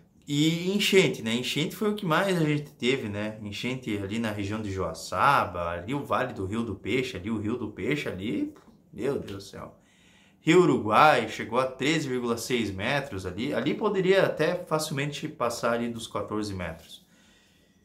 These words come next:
E essas outras aí que eu já mencionei. Então a situação foi caótica mesmo. Então é isso, pessoal. Hoje mais aproveitável, amanhã tempo bom, quente, pancadas isoladas à tarde.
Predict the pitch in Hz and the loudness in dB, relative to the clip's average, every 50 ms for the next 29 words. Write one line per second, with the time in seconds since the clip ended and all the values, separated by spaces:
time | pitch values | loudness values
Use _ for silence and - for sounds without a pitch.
0 | _ _ - - 285 311 320 311 285 - - 226 160 151 165 175 165 151 131 123 | _ _ -2 0 4 4 6 6 4 4 2 2 2 2 2 2 0 0 0 0
1 | 131 139 - 147 123 123 127 131 131 127 123 - 120 110 92 87 85 - - - | 0 0 0 -2 0 0 0 0 0 -2 -2 -2 -2 -2 -2 -2 -6 -8 -10 -16
2 | _ _ _ _ _ _ - - 107 120 - - - - - 107 101 - - 127 | _ _ _ _ _ _ -8 -4 -4 -2 -4 -4 -6 -6 -6 -6 -4 -2 -2 -2
3 | 127 127 - - - 113 127 135 - - - - _ _ _ _ _ _ _ _ | -2 -2 -4 -4 -2 0 0 0 0 -4 -12 -20 _ _ _ _ _ _ _ _
4 | _ _ _ _ _ _ _ _ - 131 127 117 107 110 107 - - - 110 98 | _ _ _ _ _ _ _ _ 4 6 6 6 6 4 2 0 -4 -4 -4 -4
5 | 87 76 78 - - - _ _ - - - - _ _ _ _ _ _ _ - | -6 -6 -8 -12 -14 -20 _ _ -20 -20 -20 -20 _ _ _ _ _ _ _ -10
6 | 156 160 - 294 302 285 233 185 147 147 - - 143 131 123 - 135 135 135 131 | -2 2 4 6 6 6 8 6 6 6 4 0 -2 -2 0 2 2 2 4 2
7 | - 156 180 208 220 220 208 196 214 208 180 165 165 165 170 160 165 165 160 151 | 2 6 6 8 8 8 6 4 2 0 2 2 4 4 4 2 0 0 0 0
8 | 147 139 143 120 - 143 143 156 160 160 156 160 160 160 156 - - _ _ _ | 0 0 -2 0 2 4 6 6 6 4 2 0 -2 -2 -4 -6 -12 _ _ _
9 | _ - 139 147 147 151 151 147 147 147 147 147 143 143 143 139 135 131 - 131 | _ -2 0 2 2 2 2 4 4 4 4 4 4 2 0 -2 -4 -4 -4 -8
10 | 117 110 120 120 139 139 135 - - - 131 135 143 147 147 147 147 - 139 - | -6 -2 0 0 0 0 -2 -4 -4 -4 -2 0 0 0 0 -2 -4 -8 -12 -12
11 | - _ _ _ _ _ _ _ _ _ - 131 127 117 - 135 127 135 131 127 | -14 _ _ _ _ _ _ _ _ _ -2 -2 0 2 4 6 6 6 4 2
12 | 120 117 113 113 110 107 110 117 123 117 110 107 104 95 - - 113 123 139 147 | -2 -2 -2 -2 0 2 2 2 2 2 0 -2 -4 -4 0 2 4 4 6 4
13 | 151 147 147 143 143 | 2 0 -2 -8 -10